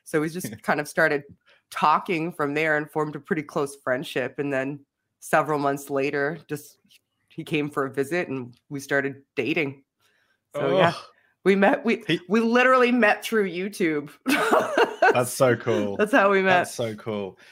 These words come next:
Speaker 1: Mm-hmm.
Speaker 2: It's, uh, he fell in love with your brain and then, um, before he fell in love with you.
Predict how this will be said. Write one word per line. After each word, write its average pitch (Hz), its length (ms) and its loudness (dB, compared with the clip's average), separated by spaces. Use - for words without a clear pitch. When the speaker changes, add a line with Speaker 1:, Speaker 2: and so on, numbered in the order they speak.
Speaker 1:
Mm-hmm. 190 200 0
Speaker 2:
It's, 190 120 -2
uh, 123 140 6
he 123 100 -2
fell 160 200 2
in 160 100 2
love 143 120 6
with 135 100 -2
your 127 100 2
brain 107 560 0
and 107 180 -6
then, 104 280 -2
um, 98 480 -6
before 104 400 -6
he 95 180 -8
fell 107 100 -6
in 95 60 -12
love 92 120 -12
with 92 120 -14
you. 90 220 -8